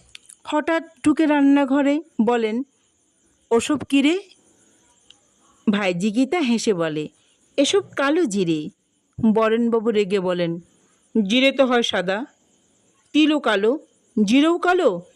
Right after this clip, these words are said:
পেয়েছিস কি গাধা?" রান্না করার সময় কেবল পুড়িয়ে হাজার লঙ্কা,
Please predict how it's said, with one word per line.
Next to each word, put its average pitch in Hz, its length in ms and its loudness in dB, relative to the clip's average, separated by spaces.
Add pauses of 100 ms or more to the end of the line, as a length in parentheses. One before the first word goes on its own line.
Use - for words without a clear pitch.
(500)
পেয়েছিস 220 440 2
কি 349 140 0
গাধা?" 208 580 -2 (1120)
রান্না 196 460 -2
করার 220 300 -2
সময় 214 400 -2
কেবল 226 440 2 (720)
পুড়িয়ে 240 300 4
হাজার 214 440 -2
লঙ্কা, 240 520 0